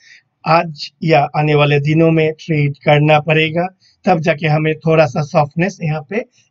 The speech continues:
expect कर सकते हैं। लेकिन वहाँ पर भी immediate जो support हो जाएगा थ्री पॉइंट फ़ोर फ़ाइव से थ्री पॉइंट फ़ाइव ज़ीरो के बीच में एक इमीडिएट एक support हो जाएगा।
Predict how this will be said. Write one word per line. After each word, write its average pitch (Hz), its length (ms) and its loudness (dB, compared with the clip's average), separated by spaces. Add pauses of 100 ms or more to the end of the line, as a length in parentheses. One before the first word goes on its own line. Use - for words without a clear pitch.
expect 185 500 -10
कर 131 80 -6
सकते - 440 -18
हैं। 113 100 -16 (320)
लेकिन 170 200 2
वहाँ 160 160 4
पर 170 220 0
भी 175 120 0 (120)
immediate 160 400 2
जो 165 120 -4
support 156 360 -2
हो 156 100 0
जाएगा 151 300 2
थ्री 165 220 -4
पॉइंट 151 240 -2
फ़ोर 151 200 -2
फ़ाइव 151 160 -4
से 127 220 -8
थ्री - 460 -6
पॉइंट 143 220 -2
फ़ाइव 147 160 -2
ज़ीरो 147 260 -2
के 151 100 -2
बीच 147 240 -2
में 151 100 -2
एक 147 180 -4
इमीडिएट 156 520 0 (540)
एक 170 140 -6
support 170 500 -2
हो 160 140 2
जाएगा। 165 400 0